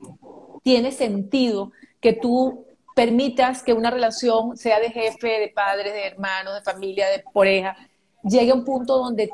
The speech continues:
te desequilibre en tu vida, donde no te dejes ser como quieres ser y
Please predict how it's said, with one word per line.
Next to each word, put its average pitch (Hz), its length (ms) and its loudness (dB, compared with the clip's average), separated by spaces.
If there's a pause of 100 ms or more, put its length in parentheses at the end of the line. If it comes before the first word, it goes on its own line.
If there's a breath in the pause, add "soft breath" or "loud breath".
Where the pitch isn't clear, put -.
te 220 380 0 (180)
desequilibre 214 1000 -2
en 190 140 -6
tu 190 120 -6
vida, 196 360 0
donde 208 200 -6
no 202 120 -6
te 233 100 0
dejes 233 360 -2
ser 214 360 0 (400)
como 208 240 2
quieres 220 460 0
ser 202 400 0
y 233 240 -6